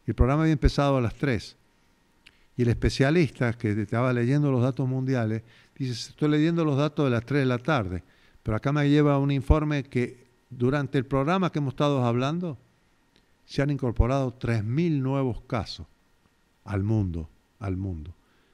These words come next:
Miren la velocidad del mundo, la velocidad del virus en el mundo, la velocidad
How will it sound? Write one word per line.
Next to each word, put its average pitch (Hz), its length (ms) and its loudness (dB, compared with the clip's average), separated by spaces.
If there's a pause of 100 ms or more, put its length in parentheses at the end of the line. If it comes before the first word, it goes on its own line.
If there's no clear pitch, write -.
(160)
Miren 139 460 2
la 120 180 4
velocidad 123 1080 0 (720)
del 101 440 0
mundo, 92 600 -2 (260)
la 110 120 -2
velocidad 107 440 2
del 127 200 2
virus 113 580 2
en 120 180 0
el 113 140 0
mundo, 98 340 -4
la 123 160 2
velocidad 147 640 -2